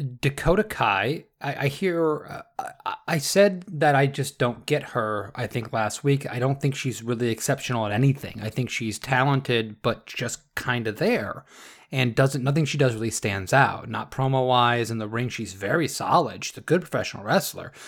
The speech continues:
but nothing she does is exceptional. And I thought that was kind of unfair. And I'm like, "I'm gonna sit down, I'm gonna watch this match. It's a championship match. Io Shirai is very talented." And I enjoyed it. I enjoyed this match.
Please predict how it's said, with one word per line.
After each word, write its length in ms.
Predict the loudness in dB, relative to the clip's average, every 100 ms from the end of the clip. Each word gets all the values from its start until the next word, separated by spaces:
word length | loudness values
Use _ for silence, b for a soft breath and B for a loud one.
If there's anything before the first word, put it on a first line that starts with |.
| B B
but 140 | -4 0
nothing 240 | 0 0
she 160 | -2 0
does 220 | 0 0
is 80 | -4
exceptional. 720 | -4 -4 -4 -6 -10 -12 -16 B B B B
And 260 | 2 2 0 0
I 60 |
thought 200 | 4 4
that 60 | 4
was 120 | 0
kind 180 | 0 0
of 80 | 0
unfair. 460 | -4 2 4 4
And 80 | 2
I'm 60 | -4
like, 140 | -2
"I'm 100 | 0
gonna 160 | 2 2
sit 180 | 0 0
down, 120 | 0
I'm 60 | 2
gonna 120 | 2
watch 300 | 0 -2 -2
this 200 | -4 0
match. 280 | 0 0 -4
It's 100 | -6
a 20 |
championship 640 | -2 -2 0 -2 -2 -4
match. 300 | -4 -6 -6 -2
Io 160 | 0
Shirai 420 | 0 2 4 4 2
is 60 |
very 260 | -2 -2 -2
talented." 580 | 0 -2 -2 -2 -4 -6 B B B B B B _ -2
And 500 | 0 2 2 0 -6 _
I 80 | 2
enjoyed 520 | 6 6 6 6 4
it. 220 | -2 -10 -4
I 60 | 0
enjoyed 680 | 0 -2 4 6 6 2 0
this 240 | -2 -2
match. 500 | -6 -6 -8 -16